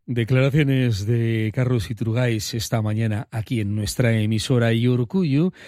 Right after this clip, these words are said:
ha destacado la inauguración de la vigésimo tercera edición del Congreso de Fabricación Avanzada y Máquina Herramienta, organizado por la Asociación de Fábricas de Máquina Herramienta en Donostia,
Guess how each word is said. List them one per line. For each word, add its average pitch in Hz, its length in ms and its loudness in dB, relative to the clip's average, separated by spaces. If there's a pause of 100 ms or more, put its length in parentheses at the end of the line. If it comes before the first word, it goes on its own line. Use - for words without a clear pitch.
(240)
ha 123 120 2
destacado 156 600 0
la 147 80 2
inauguración 120 760 0
de 135 100 2
la 123 120 2
vigésimo 117 520 -2
tercera 123 380 0
edición 131 400 0
del 123 160 0
Congreso 123 480 -2
de 117 140 0
Fabricación 113 560 0
Avanzada 120 420 0
y 113 40 0
Máquina 117 680 0
Herramienta, 123 760 0
organizado 113 560 0 (380)
por 143 200 2
la 127 100 2
Asociación 120 680 0
de 110 180 0
Fábricas 117 720 0
de 117 140 0
Máquina 123 360 0
Herramienta 110 480 0
en 151 100 -2
Donostia, 131 500 0